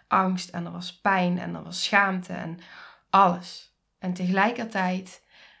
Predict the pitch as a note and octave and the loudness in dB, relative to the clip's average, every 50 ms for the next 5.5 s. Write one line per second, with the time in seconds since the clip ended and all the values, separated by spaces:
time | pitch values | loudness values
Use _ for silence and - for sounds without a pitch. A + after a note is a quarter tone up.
0 | _ _ _ _ _ _ - F#3 F3+ F3 F3 F3 F3+ F3 - - _ _ _ _ | _ _ _ _ _ _ -6 -4 -4 -4 -4 -4 -6 -8 -12 -18 _ _ _ _
1 | _ _ - - - F#3 F3+ E3 E3+ F#3+ G3 G3 F3+ F3 E3+ F3 F3+ F3 F3+ - | _ _ -20 -10 -6 -6 -4 0 0 0 2 2 0 0 0 -2 -2 -4 -4 -6
2 | - F3+ F3 F3 F3 F3 F3 F3 E3+ E3+ F3 F3+ G3+ G#3 G#3 - - F#3 E3+ E3+ | -6 -4 -4 -2 -4 -4 -4 -4 -4 2 2 2 2 2 0 -6 -8 -8 -8 -6
3 | F3 F3 - - - - - - _ _ _ - - F3+ F3 F3+ F#3 F3+ F3+ F3 | -8 -12 -16 -20 -20 -20 -20 -20 _ _ _ -8 -4 -2 -2 -2 -2 -4 -6 -8
4 | - _ _ _ _ _ _ _ _ _ _ - F#3 F3+ F3+ F#3+ A3 A3+ A3 - | -14 _ _ _ _ _ _ _ _ _ _ 0 2 4 4 4 4 2 0 -2
5 | - - - - - - - - - | -6 -8 -8 -8 -10 -12 -16 -20 -20